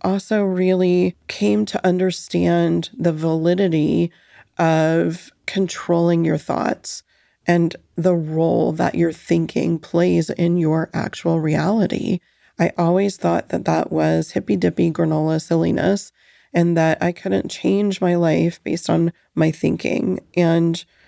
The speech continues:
nothing could be further from the truth, actually. Our thoughts and emotions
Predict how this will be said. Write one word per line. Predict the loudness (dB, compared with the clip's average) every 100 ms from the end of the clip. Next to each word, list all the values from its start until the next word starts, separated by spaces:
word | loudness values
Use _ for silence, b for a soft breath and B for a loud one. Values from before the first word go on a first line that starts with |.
| b -4
nothing | -2 0 0 0
could | 0 -2
be | -2
further | 0 0 2 0
from | -4 -2
the | -2
truth, | 0 0 0
actually. | -2 -6 -4 0 0 -2 b b b b -2
Our | 0
thoughts | 0 0 0 0 -2
and | -2
emotions | 0 0 -2 -2 0 0 -2 -4